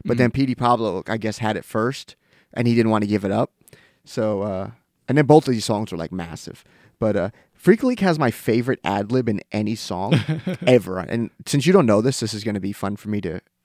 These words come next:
Speaker 1: expose you to this, but
Speaker 2: Yeah.
Speaker 1: hang on. I gotta, I gotta find it. It's coming. "And she know where clothes supposed to be, off and over there." Now, we can't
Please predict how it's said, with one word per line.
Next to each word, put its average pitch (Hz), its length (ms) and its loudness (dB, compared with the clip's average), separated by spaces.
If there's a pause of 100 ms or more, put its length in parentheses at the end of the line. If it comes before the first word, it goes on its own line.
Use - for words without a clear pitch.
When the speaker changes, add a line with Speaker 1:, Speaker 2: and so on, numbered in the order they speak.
(180)
Speaker 1:
expose 107 360 -2
you 120 80 -2
to 139 80 -4
this, 147 180 -2
but - 120 0
Speaker 2:
Yeah. 113 120 0 (1000)
Speaker 1:
hang 101 180 0
on. 85 160 -4
I 120 60 4
gotta, 135 200 8
I 135 100 6
gotta 135 200 8
find 101 320 2
it. - 140 -6 (1200)
It's - 160 2
coming. 101 320 6 (1600)
"And 135 160 -4
she 139 140 -2
know 127 220 8
where 120 300 8
clothes 135 300 6
supposed 139 260 2
to 131 60 2
be, 113 220 4
off 120 300 6
and 123 140 6
over 120 220 8
there." 113 240 6 (320)
Now, 139 120 2
we 135 120 2
can't 170 340 -2